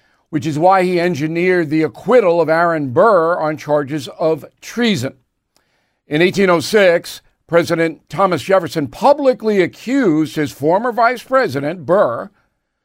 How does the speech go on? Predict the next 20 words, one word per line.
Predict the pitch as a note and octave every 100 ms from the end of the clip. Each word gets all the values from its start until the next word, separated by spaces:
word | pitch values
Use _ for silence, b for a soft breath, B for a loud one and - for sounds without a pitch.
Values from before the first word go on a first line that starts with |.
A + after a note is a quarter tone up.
| _
of | D#3+ F#3
treason. | - B3+ B3 C3 - _ _ _ _ _ _ _ _ _
Jefferson | D#3+ F3 D3 E3+
tried | A#2 E3 F3 D#3+
to | D3+
use | C#3 F#3+ G#3 F3+ D#3+
his | C3+ A2+
vast | D#3+ D#3+ B2+ -
power | G3+ B3 C#3 D3 F#3+ _ _ _ _
to | D#3+
destroy | F3 - A3 D4+ B3+
Burr, | D3 A#2+ _ _ _ _ _ _
who | D3+ D#3+
might | E3+ B3+ C4+
have | F#3 F3 D#3+ D3+ -
actually | D#3+ C3 D#3+ D3
been | D3 C3+ B2+
guilty | G#2+ C#4 C#4 F#3 C3+
of | -
treason. | D3+ A2 D2